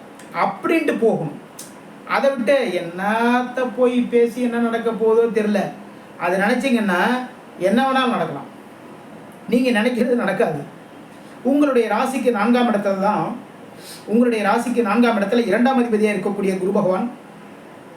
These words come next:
அப்புறம் பாத்தீங்கன்னா நான்காம் அதிபதி, ஆ, நான்காம் அதிபதி மட்டும் இல்லைங்க, அவர் தான் பாத்தீங்கன்னா உங்களுடைய ராசிக்கு பாக்கியாதிபதி சுக்கிர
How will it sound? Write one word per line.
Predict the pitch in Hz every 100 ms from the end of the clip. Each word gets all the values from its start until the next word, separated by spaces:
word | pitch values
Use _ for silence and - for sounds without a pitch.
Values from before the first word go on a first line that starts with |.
| - - - 233
அப்புறம் | 294 247
பாத்தீங்கன்னா | 233 247 233 202
நான்காம் | 240 247 214
அதிபதி, | 190 165 156 - - - - - -
ஆ, | - 190
நான்காம் | 226 277 285 262
அதிபதி | 247 240 233
மட்டும் | 240
இல்லைங்க, | 226 202 240 247
அவர் | 196 240
தான் | 320
பாத்தீங்கன்னா | 269 269 269
உங்களுடைய | 233 233 208 208
ராசிக்கு | 240 220 247 196
பாக்கியாதிபதி | 262 262 254 208 208
சுக்கிர | 233 247